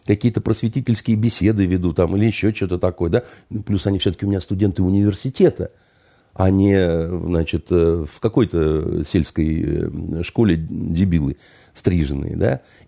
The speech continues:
И то, я вам скажу, они так смотрят немножко с таким раздраженным снисхождением на меня, что: «Папа, там ты, ну, ну че ты нагоняешь, пап, ну, как бы, ну, че, Навальный сказал нормально,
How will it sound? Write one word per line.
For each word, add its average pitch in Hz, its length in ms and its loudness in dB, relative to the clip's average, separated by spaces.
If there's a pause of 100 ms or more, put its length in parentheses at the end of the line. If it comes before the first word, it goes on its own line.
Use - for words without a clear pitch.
И 165 120 6
то, 208 540 4
я 101 180 4
вам 87 160 0
скажу, 104 460 0
они 85 160 -2
так 85 180 0
смотрят 151 340 0
немножко 85 580 -2 (500)
с 80 220 -8
таким 78 1200 -4
раздраженным 90 640 2
снисхождением 90 800 -2
на 76 60 -2
меня, 76 300 -4
что: - 160 -14
«Папа, - 280 -6
там - 180 -10 (100)
ты, 80 260 -10 (920)
ну, 92 240 0 (300)
ну 113 140 0
че 156 120 0
ты - 140 -2
нагоняешь, 80 540 0
пап, - 260 -4
ну, 85 280 -4 (220)
как 78 240 -10
бы, - 180 -14 (120)
ну, 107 160 -8
че, 80 200 -16 (420)
Навальный 113 380 2
сказал 95 380 -2
нормально, 85 520 -4